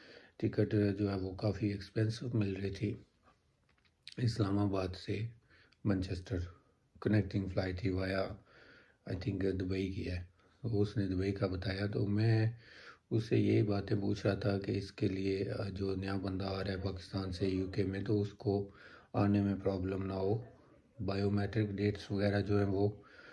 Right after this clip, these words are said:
आप जो भी स्पाउस वीज़ा आपने जमा करवाया हुआ है, आप मुझसे अपनी बायोमेट्रिक डेट जो है वो शेयर कर सकते हैं। टाइम फ्रेम जो है अभी वो मैं आपको बता देता हूँ कि कितना टाइम आपको वेट करना पड़ेगा, लेकिन ये बताना होगा कि आपने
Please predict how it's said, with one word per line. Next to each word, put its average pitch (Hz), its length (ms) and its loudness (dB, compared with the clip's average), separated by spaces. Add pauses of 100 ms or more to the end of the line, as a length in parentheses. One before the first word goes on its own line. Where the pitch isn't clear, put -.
(300)
आप 101 300 4
जो 98 440 4
भी 107 220 2
स्पाउस 98 400 2
वीज़ा 98 280 2
आपने 95 320 0
जमा 98 260 0
करवाया 98 400 -2
हुआ 98 160 0
है, 104 80 2
आप 98 200 0
मुझसे 98 300 -4
अपनी 98 340 -2
बायोमेट्रिक 98 720 -2
डेट 98 300 0
जो 101 80 2
है 101 80 2
वो 98 140 -2
शेयर 98 220 -2
कर 101 220 0
सकते - 360 -2
हैं। 101 220 -2 (640)
टाइम 104 260 4
फ्रेम 101 300 0
जो 101 160 2
है 98 60 0
अभी 98 220 -2
वो 98 260 0
मैं 104 180 4
आपको 98 360 -2
बता 101 340 -2
देता 104 280 -4
हूँ 113 240 0 (360)
कि 101 200 0
कितना 101 340 -2
टाइम 98 300 -2
आपको 95 300 -4
वेट 98 200 -2
करना 98 340 -2
पड़ेगा, 95 540 -6 (640)
लेकिन 101 400 2
ये 101 160 2
बताना 101 440 0
होगा 101 280 -2
कि - 140 -6
आपने 101 320 -2